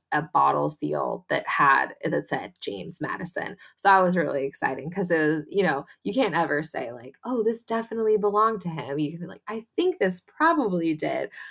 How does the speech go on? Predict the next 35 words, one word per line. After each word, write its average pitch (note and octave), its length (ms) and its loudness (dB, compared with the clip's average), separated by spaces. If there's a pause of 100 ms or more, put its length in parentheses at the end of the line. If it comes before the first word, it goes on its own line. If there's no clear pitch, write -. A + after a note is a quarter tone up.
(140)
Um, D#3 240 2
so D3 140 -6
that C#3+ 200 6
was - 160 -4
really - 200 -6
fun. A2 340 -8 (340)
And F3+ 160 6
then F3 400 4 (520)
in F3+ 140 6
underwater E3+ 580 6
environments, D3+ 640 0
the D#3+ 300 0
exciting D#3+ 840 0
things D3+ 480 0
to F3+ 120 -4
find, D3 800 -2 (440)
um, D3 400 2
for D#3+ 220 2
me D3+ 420 2
are D3+ 180 2
the D#3 160 0
things D3+ 480 -2
that D#3+ 240 -2
give D3+ 180 2
you D3+ 140 2
the D3 120 0
clue D3 720 -4
to, - 140 -4
like, C3 260 -2 (500)
what D#3 360 2
shipwreck D3 520 0
it C#3 180 -4
actually C#3+ 540 2
was C#3+ 640 2
or D#3 340 -2